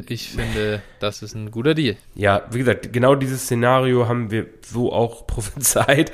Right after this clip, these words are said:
Speaker 2: Also da an der Stelle, äh, <laughs> war es halt echt, äh,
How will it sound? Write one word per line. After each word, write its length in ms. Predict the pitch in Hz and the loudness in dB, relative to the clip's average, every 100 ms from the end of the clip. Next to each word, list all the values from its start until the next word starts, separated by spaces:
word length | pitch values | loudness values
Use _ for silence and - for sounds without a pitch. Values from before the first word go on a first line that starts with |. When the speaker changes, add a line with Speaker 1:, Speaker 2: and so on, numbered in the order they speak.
| 240 196 - | 2 2 4
Speaker 2:
Also 240 | 117 123 | 6 6
da 200 | 120 123 | 4 4
an 140 | 131 123 | 4 4
der 140 | 123 | 4
Stelle, 420 | - 127 127 127 127 196 - - | 4 4 6 4 2 -8 -4 2
äh, 200 | 127 147 - - - | 4 4 0 -10 -2
<laughs> 80 | 180 - 139 - | -2 0 -2 0
war 200 | 139 135 | -2 0
es 180 | 131 117 | 0 4
halt 220 | 113 101 | 2 2
echt, 380 | 87 113 - - | -2 -4 -8 -4
äh, 220 | 107 107 | -2 -2